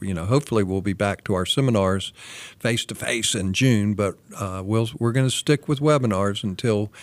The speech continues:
we're allowed to do otherwise. And, uh, the sem-, the webinars are right at about an hour and a half of time, and of course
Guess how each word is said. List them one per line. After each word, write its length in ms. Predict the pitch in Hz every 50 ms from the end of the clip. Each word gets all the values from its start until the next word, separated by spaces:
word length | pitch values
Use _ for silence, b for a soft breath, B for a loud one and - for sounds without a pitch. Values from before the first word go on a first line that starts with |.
| B B B B B B
we're 140 | - 117 113
allowed 320 | 110 104 101 101 101 104 110
to 40 | 113
do 220 | 113 120 120 113
otherwise. 560 | 95 90 - 92 90 - - 90 104 110 - - B B B B B B B B B B B B B -
And, 420 | 135 131 131 131 131 131 120 - - - _ -
uh, 340 | - 123 117 113 110 107 98 - - - - _ _ -
the 360 | - 113 120 113 110 107 -
sem-, 320 | - - - 165 156 151 - -
the 180 | 120 123 117
webinars 1000 | 110 117 143 151 170 190 190 170 127 107 101 101 104 120 123 120 - - - - -
are 320 | - 110 107 104 104 98 - - -
right 320 | 113 110 110 110 127 135
at 260 | 131 117 113 110 110
about 260 | 113 95 104 98 95 92
an 100 | 95 - -
hour 240 | 104 104 101 104 110
and 80 | 123 135
a 60 | 131
half 500 | 117 - 143 131 110 98 101 110 - -
of 180 | 127 127 -
time, 640 | - - - 135 117 92 80 69 73 92 113 127 123 _ - - -
and 240 | - 101 95 98 98
of 100 | 104 104
course 300 | - - 101 98 95 -